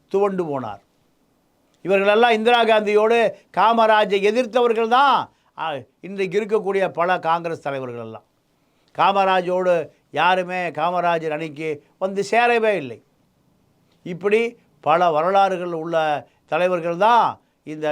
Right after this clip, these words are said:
காங்கிரஸில் இன்றைக்கு இருக்கக்கூடிய தங்கபாலை போன்ற தலைவர்கள் எல்லாம். இவர்களெல்லாம், இவர்களுக்கு காமராஜர் விருது கொடுப்பது என்பது ந-, நகைப்புக்குரியது, எள்ளி நகையாக,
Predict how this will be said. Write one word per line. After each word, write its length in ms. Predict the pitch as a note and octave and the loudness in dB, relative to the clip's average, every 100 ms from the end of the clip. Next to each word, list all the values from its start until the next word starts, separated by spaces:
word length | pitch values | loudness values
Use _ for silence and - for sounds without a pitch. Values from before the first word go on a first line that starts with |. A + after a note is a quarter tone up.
| D3 | -2
காங்கிரஸில் 480 | D3+ F3 F3 D3+ D3 | -2 -2 -4 -8 -10
இன்றைக்கு 260 | D#3 D#3 C#3 D#3 | -10 -10 -6 -6
இருக்கக்கூடிய 500 | D#3 D#3 D3 C#3+ C#3 C3+ - _ _ - | -6 -8 -8 -6 -4 -6 -8 _ _ -12
தங்கபாலை 520 | D3+ D#3+ D3+ D3+ C#3+ B2 | -6 -4 0 -2 -2 -6
போன்ற 180 | C#3 C#3 A2+ | -10 -8 -6
தலைவர்கள் 380 | C3+ C3+ B2 B2+ | -6 -6 -6 -6
எல்லாம். 240 | B2+ B2+ - _ _ D#3+ | -4 -6 -8 _ _ -4
இவர்களெல்லாம், 560 | F3+ F3+ F3+ G3+ G#3 F#3 | -2 0 0 2 2 2
இவர்களுக்கு 520 | G3 G3 G3 G3 B3+ A3+ D#3 - _ _ _ _ _ _ D#3 | 0 0 -2 2 2 2 0 -6 _ _ _ _ _ _ 2
காமராஜர் 800 | F#3 G3+ F#3 F#3 F3+ E3 D#3 D#3 | 4 4 4 4 4 2 -2 -2
விருது 260 | F3 E3+ C#3+ | -4 -4 -6
கொடுப்பது 440 | E3+ D#3 E3 E3 D3+ D#3 | -6 -4 -2 -2 -2 -4
என்பது 340 | E3+ F#3+ A3+ A3+ D#3+ - _ _ _ _ _ C3 | -2 2 2 2 -2 -6 _ _ _ _ _ -2
ந-, 260 | D3+ C#3+ - _ B2 | 0 0 -6 _ -4
நகைப்புக்குரியது, 880 | D#3 F3+ G3 D3+ F3 C3+ C3+ A#2+ G2+ - _ _ _ _ _ C#3 | 0 2 0 0 -6 -4 -6 -6 -8 -16 _ _ _ _ _ -4
எள்ளி 240 | F3 G3 G3 D#3 | -2 2 2 2
நகையாக, 600 | D#3 F3+ F3 D#3+ C#3+ | 2 4 4 2 -2